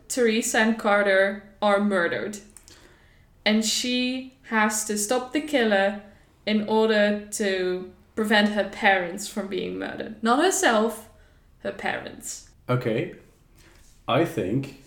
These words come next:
Speaker 2: I think that Tree goes into a dimension somehow that her mum is also in. They're going to try to explain the connection they have, and then with the help of her dead ghost mum,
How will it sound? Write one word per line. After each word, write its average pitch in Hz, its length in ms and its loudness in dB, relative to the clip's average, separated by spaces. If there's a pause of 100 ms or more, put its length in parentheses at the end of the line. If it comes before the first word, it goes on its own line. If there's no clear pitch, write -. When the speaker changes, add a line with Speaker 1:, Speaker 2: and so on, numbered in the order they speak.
(140)
Speaker 2:
I 147 160 4
think 127 520 -2
that 101 520 0 (360)
Tree 113 640 -2 (960)
goes 110 460 2
into 104 320 -2
a 113 60 4
dimension 101 640 -2
somehow 87 640 -8 (500)
that 95 180 -6
her 101 160 -4
mum 98 480 -4
is 110 180 -10
also 101 460 -4
in. 98 380 -10 (420)
They're 107 100 -8
going 104 200 -2
to - 80 -12
try 113 240 2
to 113 80 2
explain 117 440 0
the 113 100 2
connection 113 500 -2
they 98 160 -2
have, 87 520 -8 (460)
and 104 160 -4
then 104 220 2
with 110 200 0
the 127 80 0
help 120 260 4
of 117 160 0
her 123 100 0
dead 110 360 0
ghost 110 360 2
mum, 90 420 -8